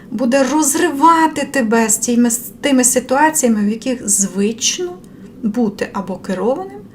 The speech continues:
або звично жити і керувати.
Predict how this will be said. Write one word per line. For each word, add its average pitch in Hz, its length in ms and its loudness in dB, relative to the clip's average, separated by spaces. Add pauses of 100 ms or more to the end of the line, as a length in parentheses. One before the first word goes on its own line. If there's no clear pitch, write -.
(240)
або 208 300 0
звично 254 760 0
жити 233 420 -2
і 233 40 -12
керувати. 180 680 -6